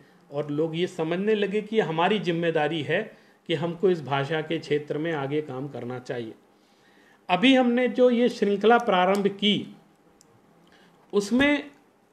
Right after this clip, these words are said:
हमने सबसे पहले, अ, एक प्रयोग किया कि ये सफल होती है कि नहीं, देखते हैं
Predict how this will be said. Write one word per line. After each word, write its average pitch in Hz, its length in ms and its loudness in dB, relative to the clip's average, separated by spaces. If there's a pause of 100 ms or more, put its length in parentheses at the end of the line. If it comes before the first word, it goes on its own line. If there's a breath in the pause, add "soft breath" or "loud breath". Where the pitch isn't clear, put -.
हमने 226 440 2
सबसे 190 380 2
पहले, 220 440 2
अ, 160 840 -6
एक 185 220 -4
प्रयोग 214 400 4
किया 208 240 4
कि 214 440 -6
ये 175 160 -2
सफल 190 380 0
होती 185 320 2
है 208 80 6
कि 202 160 -2
नहीं, 202 220 0
देखते 170 380 -2
हैं 202 320 -4